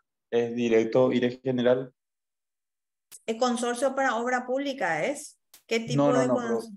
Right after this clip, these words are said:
Speaker 2: para
Speaker 1: no,
Speaker 2: qué va a
Speaker 1: profe,
Speaker 2: ser?
Speaker 1: es un, es un consorcio para ejecutar un proyecto de inversión a fin de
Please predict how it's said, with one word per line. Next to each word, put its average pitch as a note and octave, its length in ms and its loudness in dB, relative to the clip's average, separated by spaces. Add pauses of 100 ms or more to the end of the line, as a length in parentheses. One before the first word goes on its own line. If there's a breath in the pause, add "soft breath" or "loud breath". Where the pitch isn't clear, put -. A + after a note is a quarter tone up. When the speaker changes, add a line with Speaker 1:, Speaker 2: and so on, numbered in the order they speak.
(420)
Speaker 2:
para A#3+ 220 0
Speaker 1:
no, C#4+ 100 4
Speaker 2:
qué C4+ 100 2
va B3 120 2
a - 40 -2
Speaker 1:
profe, A#2 120 -2
Speaker 2:
ser? A3+ 100 2
Speaker 1:
es B2+ 100 0
un, D#3 300 -10 (500)
es A#2+ 100 -4
un D3 200 -4
consorcio C3+ 720 -2
para C3 160 -2
ejecutar C3 540 -6
un B2 100 -6
proyecto A#2 1120 0 (600)
de A2+ 440 0
inversión B2 880 -2 (300)
a B2+ 140 -2
fin B2 340 -2
de A#2 1200 2